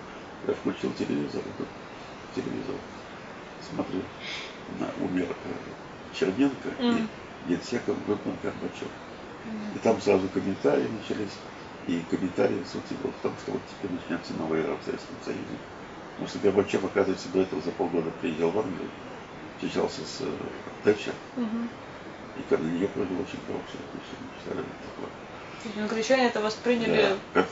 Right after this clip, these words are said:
Speaker 2: на ура.
Speaker 1: зна-, знаком плюс, да. А потом, когда мы летели обратно, там уже газеты читали. В какой-то газете я прочитал, что Горбачев, конечно, будет менять курс в чем-то, но он не может его сразу изменить. И там такой образ приводился.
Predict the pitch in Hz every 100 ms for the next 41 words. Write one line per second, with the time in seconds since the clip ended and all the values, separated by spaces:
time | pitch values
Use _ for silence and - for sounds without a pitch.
0 | - 214 214 196 180 87 95 95 117 101
1 | 98 80 87 78 - - - - - 82
2 | 95 101 98 98 98 98 90 95 92 104
3 | 87 80 85 82 85 76 - 85 123 -
4 | - - 73 - - - - - - -
5 | 87 82 90 - - 80 - 71 - -
6 | - - - - - - 57 - - -
7 | 82 82 - 113 - - - - - -
8 | - 98 - - 95 95 95 101 95 95
9 | 92 98 92 80 73 64 80 69 - -
10 | - - - - - 87 85 90 92 87
11 | - 98 - - - - - 80 73 71
12 | 64